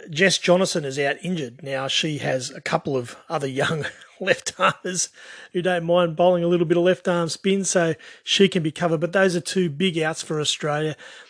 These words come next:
perhaps more to do with the test match than the white ball games.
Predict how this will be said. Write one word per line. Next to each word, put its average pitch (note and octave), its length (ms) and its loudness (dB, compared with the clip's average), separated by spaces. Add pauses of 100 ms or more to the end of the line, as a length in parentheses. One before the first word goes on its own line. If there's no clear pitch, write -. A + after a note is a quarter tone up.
(460)
perhaps F#3+ 360 0
more F3+ 380 10
to F#3 100 2
do D#3+ 320 6 (240)
with D#3+ 120 -12
the D#3 100 0
test - 340 0
match C#3+ 380 -8 (440)
than D#3 120 -6
the D3 100 0
white D3 460 2
ball C3+ 220 0
games. A2 500 -10